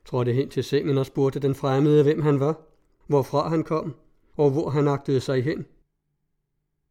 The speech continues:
Men da han under krampagtige anstrengelser for at rive sig løs ikke svarede,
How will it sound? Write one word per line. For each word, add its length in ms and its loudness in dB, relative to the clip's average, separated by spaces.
Men 160 0
da 60 -2
han 140 0
under 200 2
krampagtige 680 -2
anstrengelser 680 -2
for 160 0
at 100 -2
rive 220 2
sig 200 2
løs 220 0
ikke 160 -2
svarede, 460 0